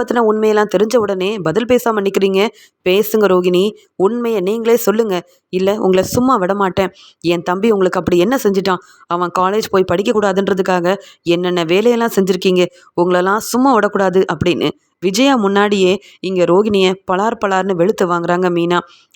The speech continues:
அவமானப்பட்டு நிக்கிற ரோகிணி, "சிட்டி சொன்னது எல்லாமே உண்மைதான்" அப்படின்னு சொல்லி ரொம்பவே அழுக ஆரம்பிக்கிறாங்க. இங்க சிட்டி மூலமா உண்மை எல்லாமே தெரிய வந்ததால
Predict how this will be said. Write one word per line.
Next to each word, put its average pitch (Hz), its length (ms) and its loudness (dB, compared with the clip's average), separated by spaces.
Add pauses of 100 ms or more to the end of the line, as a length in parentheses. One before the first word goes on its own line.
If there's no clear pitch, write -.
(100)
அவமானப்பட்டு 190 600 -2
நிக்கிற 190 220 0
ரோகிணி, 180 540 2 (340)
"சிட்டி 202 280 -2
சொன்னது 185 380 0
எல்லாமே 196 420 0
உண்மைதான்" 190 520 -4 (160)
அப்படின்னு 175 340 0
சொல்லி 170 320 -2
ரொம்பவே 180 460 0
அழுக 170 280 -2
ஆரம்பிக்கிறாங்க. 175 500 -2 (400)
இங்க 180 380 -2 (180)
சிட்டி 220 280 -2
மூலமா 208 440 2
உண்மை 208 360 0
எல்லாமே 196 340 0
தெரிய 196 300 0
வந்ததால 180 480 -2